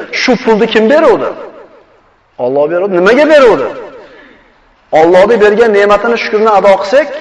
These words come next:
ziyoda qilib beraman deb va'da bergan edi. Astagfirullah. "Va iz ta'azzana robbukum la in shakartum la azidannakum". Agar Alloh taoloning bergan ne'matlarini shukrini ado qilsanglar, ne'matimiz ziyoda qilib beraman degan edi.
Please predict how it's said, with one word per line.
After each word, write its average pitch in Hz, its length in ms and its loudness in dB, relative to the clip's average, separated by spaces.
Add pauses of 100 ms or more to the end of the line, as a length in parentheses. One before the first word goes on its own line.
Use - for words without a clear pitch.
(140)
ziyoda 214 440 0
qilib 254 160 0
beraman 240 280 2
deb 269 120 2
va'da 285 220 4
bergan 156 340 0
edi. 98 180 -8
Astagfirullah. 165 680 -2 (480)
"Va 170 220 2
iz 202 220 2
ta'azzana 208 580 2
robbukum 202 580 0
la 202 100 4
in 202 140 0
shakartum 190 580 0
la 240 120 -2
azidannakum". 247 720 -2 (880)
Agar 175 260 2 (380)
Alloh 180 320 2
taoloning 196 400 2
bergan 196 280 0
ne'matlarini 190 600 0
shukrini 202 380 -2
ado 175 260 2
qilsanglar, 175 480 0 (1200)
ne'matimiz 160 640 -4
ziyoda 214 360 0
qilib 262 160 -4
beraman 208 300 0
degan 98 240 -10
edi. 71 180 -20